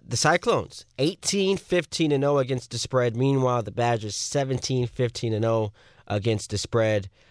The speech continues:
Uh, the Cyclones are two and three in their last five games outright. The Badgers,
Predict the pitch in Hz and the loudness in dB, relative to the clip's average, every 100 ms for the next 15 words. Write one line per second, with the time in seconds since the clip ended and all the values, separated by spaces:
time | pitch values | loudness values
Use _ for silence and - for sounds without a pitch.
0 | - 107 - 131 123 123 113 110 - 98 | -2 0 2 2 2 -2 0 -2 -4 -6
1 | 95 - 156 147 123 123 127 113 110 107 | -4 0 2 2 0 0 2 2 0 -2
2 | 110 110 - 107 104 - 104 101 98 - | -2 -4 -4 -4 -4 -4 -2 -2 -4 -4
3 | 101 - 120 156 180 - _ _ _ _ | -4 0 4 4 4 -2 _ _ _ _
4 | _ - 135 147 147 156 143 - | _ 0 4 4 2 -2 -4 -8